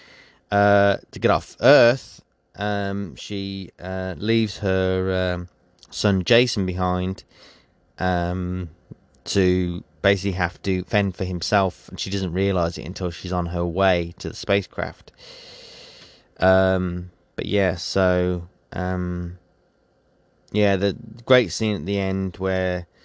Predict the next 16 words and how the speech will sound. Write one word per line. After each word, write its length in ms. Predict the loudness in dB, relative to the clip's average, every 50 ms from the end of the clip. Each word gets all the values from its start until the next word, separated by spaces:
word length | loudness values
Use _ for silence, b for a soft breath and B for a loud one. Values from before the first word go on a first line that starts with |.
| b b b b b b b b b b b b b _ -6
um, 760 | 0 2 2 4 4 2 2 0 0 0 0 -2 -4 -6 -8 -10 _
Doctor 260 | -6 -6 -6 -4 -2
Mindy's 320 | -2 0 0 -2 -2 -4 -2
family, 760 | 2 2 4 4 4 2 2 0 0 0 -2 -2 -4 -8 -10 -10
uh, 300 | -8 -8 -8 -8 -10 -12 -14 -18 _
he 560 | _ -12 -6 -4 -2 0 0 0 0 -2 -2 -2
and, 340 | -4 -6 -8 -10 -12 -14 -18 -20 _ _ _ _ _ _
um, 600 | -6 -4 -2 -2 -2 -2 -2 -2 -4 -6 -8 -12 -16 _ _ _ _ _
Kate, 240 | -4 -2 -2 -2 -2 -6 _ _ _ _ _
uh, 300 | -6 -4 -2 -2 -2 -2 -4 -6
Dibiaski 800 | -6 -2 -2 -2 -2 -2 -4 -8 -10 -6 -4 -2 -2 -2 -2 -2
and 240 | -4 -4 -6 -8 -10 -12 _ _ _ _ _ _ _ _ _ _ _ _ _ _ _ _ _ _ -8 -4
her 120 | -4 -4
boyfriend, 720 | 0 2 2 4 2 2 0 -2 -2 -2 0 -2 -4 -6 -8 B B B B B B B B B B B B B B B _ -4
um, 720 | -2 2 2 4 4 2 2 0 0 0 -2 -4 -4 -6 -8 -12 -16 _ _ _ _ _ b b b b b b b b b b b b b b _ _ _ _ _ _ _ _ _ _ _ _ _ _ _ _ _
um, 640 | -4 -2 0 0 2 2 0 0 -2 -2 -4 -6 -10